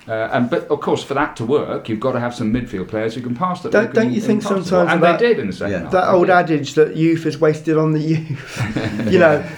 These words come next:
Speaker 2: um, we, we can talk about this as if we, you know,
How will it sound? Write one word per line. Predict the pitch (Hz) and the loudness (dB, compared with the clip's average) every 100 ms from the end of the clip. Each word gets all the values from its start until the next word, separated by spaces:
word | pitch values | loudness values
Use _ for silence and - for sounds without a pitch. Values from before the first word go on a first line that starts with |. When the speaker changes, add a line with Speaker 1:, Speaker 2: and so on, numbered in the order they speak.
| - | 0
Speaker 2:
um, | 175 175 165 214 | 4 4 2 4
we, | 190 | 4
we | 196 202 | 6 4
can | 220 190 | 6 0
talk | - 170 156 | 4 2 4
about | 160 151 147 | 2 2 4
this | 151 156 156 | 4 4 2
as | - 175 151 | -2 0 4
if | 160 160 | 2 0
we, | 160 160 160 160 156 160 - | 2 4 6 4 -2 -8 -2
you | 180 | 2
know, | 151 151 | 4 2